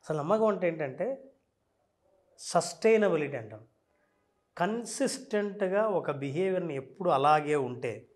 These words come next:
for example, నాకు లేట్ అయింది, మా బాస్ ఎలా రియాక్ట్ అవుతాడో లేట్ అయిన ప్రతిసారి అలాగే రియాక్ట్ అవుతుంటే, I trust my boss.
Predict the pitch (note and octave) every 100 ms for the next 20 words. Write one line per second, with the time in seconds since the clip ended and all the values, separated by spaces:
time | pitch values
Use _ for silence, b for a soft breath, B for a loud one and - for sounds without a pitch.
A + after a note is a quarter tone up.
0 | - C3 C3 G3 A3 F3+ F#3 G3 _ _
1 | _ _ _ _ - D#3 D3 C3+ E3+ F#3
2 | D3 A#2+ A#2 - _ _ _ _ _ _
3 | - D#3+ C#3+ C#3 A3+ G#3 F#3 E3+ F#3+ F3+
4 | F3 F3 - E3+ E3 D#3+ F3 F3 C#3 D3+
5 | E3+ F#3 F3+ E3+ D#3 C#3+ F#3 E3+ F3+ F3+
6 | G#3 G3+ B B - C#3+ D#3+ E3+ F3 D3+
7 | D3 D3+ C#3+ C#3 C#3+ C#3 F3 A#3 D3+ C#3+
8 | - E3+ E3 - F3 D3 A#2+ G#2+